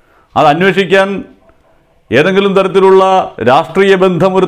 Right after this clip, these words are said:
തടസ്സമായിട്ടില്ല. ഏറ്റവും ഒടുവിൽ എം വി ഗോവിന്ദൻ മാഷ് വാർത്താ സമ്മേളനത്തിൽ പറഞ്ഞതും അതുതന്നെയാണ്. പാർട്ടിക്ക്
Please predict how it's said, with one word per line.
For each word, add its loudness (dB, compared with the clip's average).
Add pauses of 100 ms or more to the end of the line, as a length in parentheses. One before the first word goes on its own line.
തടസ്സമായിട്ടില്ല. 0 (1000)
ഏറ്റവും 0
ഒടുവിൽ 2 (240)
എം 0
വി 4
ഗോവിന്ദൻ 0
മാഷ് 0 (420)
വാർത്താ 0
സമ്മേളനത്തിൽ -2
പറഞ്ഞതും 0
അതുതന്നെയാണ്. 0 (1300)
പാർട്ടിക്ക് 0